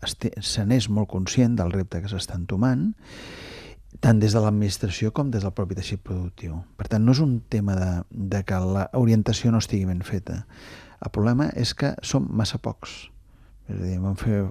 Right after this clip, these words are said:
fa molt poc una enquesta a la Cambra de Comerç, va fer una enquesta per veure com estaven les empreses de la indústria catalana enfocades cap a aquesta revolució quatre punt zero i estaven enfocades, correctament orientades,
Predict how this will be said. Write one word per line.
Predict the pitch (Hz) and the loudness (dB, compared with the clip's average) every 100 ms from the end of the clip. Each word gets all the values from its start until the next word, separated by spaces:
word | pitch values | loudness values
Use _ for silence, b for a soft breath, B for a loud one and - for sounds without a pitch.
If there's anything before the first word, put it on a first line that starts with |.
| - | -6
fa | - 95 | -4 -2
molt | 92 | 0
poc | 110 101 | 0 -2
una | 87 | -4
enquesta | 95 113 120 - 147 | -4 -2 -2 0 0
a | |
la | 110 | 0
Cambra | 90 90 87 | 0 0 -2
de | 87 | -2
Comerç, | 92 113 151 - - - - B B B B B B B 107 | -2 0 0 -4 -12 -18 -18 B B B B B B B -4
va | 98 | 0
fer | 104 | 0
una | 95 | 0
enquesta | 90 101 - 95 90 | 0 -2 0 -2 -2
per | 92 | 0
veure | 92 92 | 0 0
com | 92 | -2
estaven | 92 - 98 95 | -2 2 2 2
les | 92 | 0
empreses | 92 92 95 95 | -2 -2 0 0
de | 92 | 0
la | 92 | 0
indústria | 92 95 - 92 | 0 -2 -2 -2
catalana | 92 92 101 92 90 98 B B B B B B 104 | 0 2 2 0 -2 -4 B B B B B B -2
enfocades | 90 95 104 95 92 | 0 2 4 4 2
cap | 98 | 0
a | 85 | 0
aquesta | 95 - 92 | 0 2 2
revolució | 90 90 - 101 | 2 0 2 0
quatre | 87 87 85 | 2 -2 -2
punt | 90 98 | 0 4
zero | 123 131 175 240 - | 6 6 4 0 -2
i | - 95 90 | 0 2 2
estaven | 85 - 90 104 117 - - | -2 -2 0 2 0 -4 -6
enfocades, | 90 95 - 87 101 117 | -6 -4 -6 -2 -2 -2
correctament | - 92 101 98 98 95 92 | -4 -4 -2 -2 0 0 0
orientades, | 90 87 95 135 - | -2 -2 -2 -2 -6